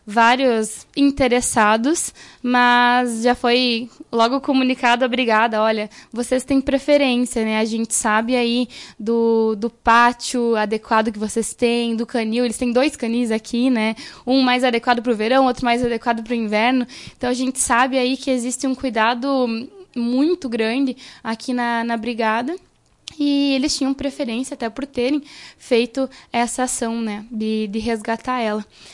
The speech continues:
A gente sabe que já ocorreu aí um, um fato nada agradável com a outra cachorrinha, então por isso, como também citado pelo sargento, aumentamos aí, né, a Brigada Militar aumentou a segurança do local, colocado mais câmeras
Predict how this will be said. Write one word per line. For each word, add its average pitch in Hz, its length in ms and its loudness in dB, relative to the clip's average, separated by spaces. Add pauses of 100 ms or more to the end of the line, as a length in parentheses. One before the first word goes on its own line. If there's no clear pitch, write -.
(140)
A 233 40 -4
gente 233 180 -2
sabe 240 220 2
que 269 100 -4
já 233 540 2
ocorreu 233 640 -2
aí 240 260 -2
um, 220 180 -6 (280)
um 226 100 -6
fato 226 380 0
nada 240 260 2
agradável 240 640 4
com 233 200 -4
a 220 340 -2 (240)
outra 240 340 0
cachorrinha, 247 540 -2
então 277 240 0
por 262 160 -4
isso, 247 220 -4
como 240 360 -4 (220)
também 226 220 -2
citado 220 320 -2
pelo 233 160 0
sargento, 233 480 -4 (360)
aumentamos 269 720 2
aí, 226 160 0
né, 247 140 0
a 226 60 2
Brigada 220 260 2
Militar 240 380 0
aumentou 240 680 0 (240)
a 226 80 -2
segurança 240 540 -2
do 220 100 -8
local, 233 540 4
colocado 233 400 0
mais 240 320 -2
câmeras 262 760 2